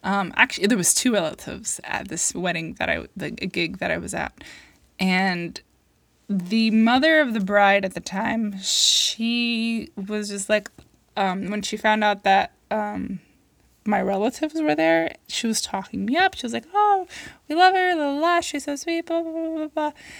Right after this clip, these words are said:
And then my, like, my relative was like, "Oh, yeah, we love her. She's, she's great, la, la, la, you're in good hands."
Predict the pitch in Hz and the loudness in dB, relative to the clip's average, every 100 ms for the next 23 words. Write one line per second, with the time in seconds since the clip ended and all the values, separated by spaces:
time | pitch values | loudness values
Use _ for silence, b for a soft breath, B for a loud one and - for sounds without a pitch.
0 | 226 - 262 294 294 294 285 - 269 285 | -12 0 4 6 6 6 2 -2 -4 -4
1 | 269 285 277 277 285 277 269 269 277 359 | 0 0 2 2 0 -2 -4 -4 -2 -2
2 | 415 370 403 381 349 330 320 330 359 381 | 0 2 2 2 -2 -4 -4 -2 0 0
3 | - 339 320 302 285 277 - 320 330 302 | 0 0 0 0 -2 -4 -6 -4 -4 -6
4 | 302 - - 311 311 247 294 339 339 311 | -10 -12 -10 -10 -8 -2 4 6 4 0
5 | 262 262 - 269 311 302 302 311 294 269 | -2 -4 -4 -2 0 0 -2 -2 -2 -4
6 | 294 311 302 311 277 302 320 320 285 254 | -4 -4 -4 -6 -6 -4 -2 0 2 0
7 | 226 | -2